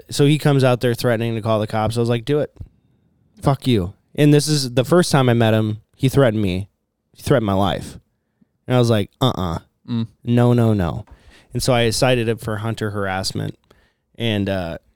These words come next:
Speaker 1: he had to call me and apologize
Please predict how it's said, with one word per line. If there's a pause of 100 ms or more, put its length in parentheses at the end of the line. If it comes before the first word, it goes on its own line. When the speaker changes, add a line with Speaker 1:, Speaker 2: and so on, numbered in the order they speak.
Speaker 1:
he
had
to
call
me (600)
and
apologize